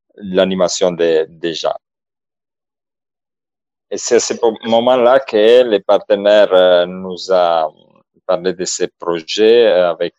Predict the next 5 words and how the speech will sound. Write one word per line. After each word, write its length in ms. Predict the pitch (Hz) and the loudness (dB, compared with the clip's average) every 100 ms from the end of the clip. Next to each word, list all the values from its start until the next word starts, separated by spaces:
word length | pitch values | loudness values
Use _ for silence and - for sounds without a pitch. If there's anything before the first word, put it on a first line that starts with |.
| - | -8
euh, 280 | 80 50 - | -6 -6 -8
Starnet. 1500 | - _ - 50 50 50 _ 85 85 85 _ _ 98 107 113 _ _ _ _ _ _ _ - | -12 _ -10 -8 -8 _ _ -20 -20 _ _ _ -4 -2 -2 _ _ _ _ _ _ _ -8
Et 420 | 95 90 90 90 | -4 -4 -2 0
on 280 | 90 95 95 | 0 0 -2
a 360 | 98 98 92 | 0 0 -2